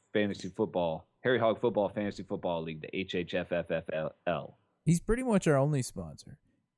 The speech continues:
Speaker 1: Yeah, pretty much, because we only take Redskins fans as sponsors.
Speaker 2: Should we call him
Speaker 1: So,
Speaker 2: our benefactor?
Speaker 1: What's that?
Speaker 2: Is he our benefactor?
Speaker 1: Um, I think kind of in a way. He, I,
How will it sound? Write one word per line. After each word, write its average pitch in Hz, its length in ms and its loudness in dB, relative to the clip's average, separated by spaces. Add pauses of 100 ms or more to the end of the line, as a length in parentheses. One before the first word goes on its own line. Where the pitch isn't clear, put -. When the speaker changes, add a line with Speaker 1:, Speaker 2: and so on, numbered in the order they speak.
(120)
Speaker 1:
Yeah, 113 220 4
pretty 131 240 2
much, 95 280 0
because 101 300 0
we 107 120 2
only 101 160 2
take 95 220 -2
Redskins 95 440 -4
fans 98 260 -2
as 87 80 -6
sponsors. 90 540 -4 (220)
Speaker 2:
Should 165 180 4
we 208 100 4
call 254 240 0
him 285 60 2
Speaker 1:
So, 165 220 8
Speaker 2:
our 101 40 4
benefactor? 147 800 -2 (880)
Speaker 1:
What's 107 100 -4
that? 165 220 -2 (340)
Speaker 2:
Is - 100 -16
he 170 60 0
our 175 120 0
benefactor? 117 800 -8 (840)
Speaker 1:
Um, 127 600 2 (420)
I - 100 -4
think - 300 -10
kind 208 300 -4
of 143 80 -2
in 123 80 2
a 117 60 4
way. 107 340 4
He, 123 240 -2 (100)
I, 110 160 0